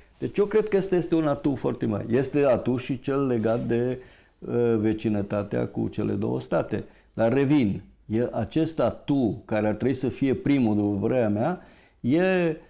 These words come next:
uh, stopat exact de lipsa acestor traversări ale podului Someș,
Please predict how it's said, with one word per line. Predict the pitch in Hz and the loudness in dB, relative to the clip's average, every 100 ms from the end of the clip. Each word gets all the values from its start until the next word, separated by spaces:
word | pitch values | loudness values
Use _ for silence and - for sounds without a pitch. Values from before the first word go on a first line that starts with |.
| _ _ | _ _
uh, | - 131 123 120 117 117 113 107 104 104 101 95 | -8 0 2 4 4 4 2 2 0 0 -2 -2
stopat | 85 - - 160 - 139 165 - - - | -6 -8 0 0 2 0 0 -6 -20 -14
exact | - 120 107 208 190 | -4 -2 2 0 2
de | 170 | 2
lipsa | 160 190 - 147 | 2 0 0 0
acestor | 123 156 143 - 123 117 113 110 - | 0 -2 -4 -2 0 2 0 -2 -2
traversări | 110 110 107 104 135 113 | 0 0 0 -2 -2 0
ale | 110 107 104 104 101 101 101 110 127 _ _ | 0 0 0 -2 -2 -4 -6 -10 -14 _ _
podului | 110 98 107 101 95 - | -6 -4 -4 -6 -6 -10
Someș, | 101 87 - | -10 -10 -12